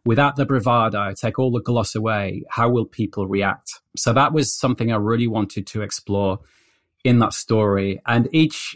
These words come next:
character is so unique and obviously a product of their life, their upbringing to date. But the most fun <laughs> to explore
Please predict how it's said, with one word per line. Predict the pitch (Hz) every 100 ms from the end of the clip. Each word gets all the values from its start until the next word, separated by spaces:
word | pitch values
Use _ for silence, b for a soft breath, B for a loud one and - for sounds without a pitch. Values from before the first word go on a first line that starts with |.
| _
character | - 135 123 120 - 107 107 -
is | - -
so | 151
unique | 151 123 110 110 98 - - _ _ _ -
and | 104 101 101
obviously | 117 110 110 110 104
a |
product | 101 113 104 - 104
of | 90
their | 107
life, | 98 107 98 -
their | 98 113
upbringing | - 104 98 95
to | 95
date. | 113 107 - B B B B B -
But | 123
the | 135
most | 139 160 -
fun | 160 135
<laughs> |
to | - - 165
explore | - - 120 123 113